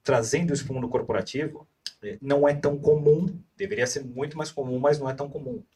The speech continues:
É mais, é mais comum você encontrar no mundo corporativo, é, clones, pessoas que tentam emular o comportamento um do outro, que é aquela coisa meio padronizada, meio neutra,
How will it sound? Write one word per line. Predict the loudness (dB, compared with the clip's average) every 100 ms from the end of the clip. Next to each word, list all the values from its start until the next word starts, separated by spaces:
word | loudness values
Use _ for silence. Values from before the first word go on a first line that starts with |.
| -16
É | -4
mais, | -2 0 -2 -8
é | -10 -8 -6
mais | -6 -6
comum | -4 -4 -2 -2
você | -2 -4 -4
encontrar | -4 -2 0
no | 0
mundo | 0 -2 0
corporativo, | -2 0 -4 -4 -4 -4 -4 -6 -8 -12
é, | -10 -10 -8 0
clones, | 2 2 -2 -10 -10 -14 -8
pessoas | -6 -4 -8
que | -10
tentam | -8 -8 -4 -2 2 2
emular | 2 2 2 4 4 2
o | -4
comportamento | -8 -4 -4 -2 -4 -4 -8 -8 -6
um | -6
do | 0
outro, | 0 2 -2 -4 -10 -10
que |
é | -8
aquela | -6
coisa | -4 -4 -2
meio | -2 -2 0
padronizada, | -2 -2 -4 -2 2 2 2 0
meio | -2 -6 -6 -6
neutra, | -4 -4 -4 -4